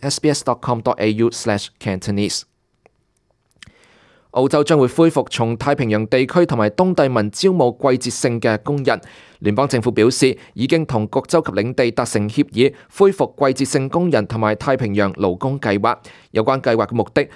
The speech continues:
係想填補喺農村同埋偏遠地區勞動力短缺嘅問題，但係因為新冠疫情而令到計劃要喺三月嘅時候開始暫停。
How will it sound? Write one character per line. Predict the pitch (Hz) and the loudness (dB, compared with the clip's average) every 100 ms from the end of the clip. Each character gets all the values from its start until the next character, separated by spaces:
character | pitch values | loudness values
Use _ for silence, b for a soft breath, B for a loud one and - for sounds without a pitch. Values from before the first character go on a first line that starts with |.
| B | B
係 | 123 | 0
想 | 123 - 135 | 0 2 -2
填 | 175 113 107 | -2 -4 0
補 | 117 147 | 0 0
喺 | - 113 165 | 0 0 2
農 | 139 104 | 2 0
村 | - 190 180 | 0 2 2
同 | 135 | 0
埋 | 113 104 | 0 -2
偏 | - 196 | 0 0
遠 | 135 | 2
地 | 117 110 | 2 0
區 | - 170 - | 2 0 0
勞 | 107 104 | 0 2
動 | 131 120 | 0 -2
力 | 120 110 | -4 -4
短 | 98 117 | -6 -6
缺 | 139 | -4
嘅 | 127 117 | -2 0
問 | 107 101 | 0 -2
題， | 101 110 98 B B | -2 -2 -2 B B
但 | - 117 | -4 -2
係 | 117 | 0
因 | 147 | 0
為 | 127 | 0
新 | 110 156 | -2 -2
冠 | 147 156 | 0 0
疫 | 123 | 0
情 | - 117 | -2 -4
而 | 107 - 113 | -6 -6 -2
令 | 117 123 | 0 0
到 | 123 | -2
計 | 135 147 139 | -2 0 0
劃 | 131 - | 0 -2
要 | 117 | -2
喺 | 113 120 | 0 -2
三 | - 185 165 | 0 2 2
月 | |
嘅 | 107 | 0
時 | 117 - 90 | -2 -2 -2
候 | 90 | -2
開 | 90 143 139 - | -2 -2 -2 -4
始 | 104 | -6
暫 | - 98 | -2 -4
停。 | 90 117 | -2 -4